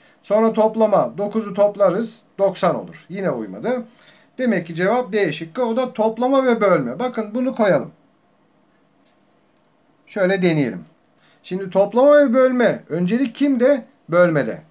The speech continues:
O zaman dokuz bölü dokuz ne yapar? Bir yapar değil mi?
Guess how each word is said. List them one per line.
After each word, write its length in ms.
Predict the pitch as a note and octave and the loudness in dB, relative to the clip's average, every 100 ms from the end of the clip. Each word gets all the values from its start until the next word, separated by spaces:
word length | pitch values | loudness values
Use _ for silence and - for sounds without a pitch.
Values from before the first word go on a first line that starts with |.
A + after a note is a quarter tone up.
| _ _ - | _ _ -4
O 120 | A3 | 0
zaman 340 | C4 C4 B3 | 2 2 4
dokuz 380 | A3 A3 C#4+ A#3+ | 2 2 0 4
bölü 200 | A#3 G#3 | 4 4
dokuz 340 | G3 F#3 A3 | 2 0 0
ne 60 | G#3 | 4
yapar? 480 | G#3 F#3 A3 B3+ F3 | 6 6 4 2 0
Bir 160 | F#3+ | 0
yapar 440 | E3+ C3+ A#2 G2+ B2 | 2 2 0 -4 -2
değil 160 | C#4+ | 0
mi? 200 | A#3 F#2+ | 2 -2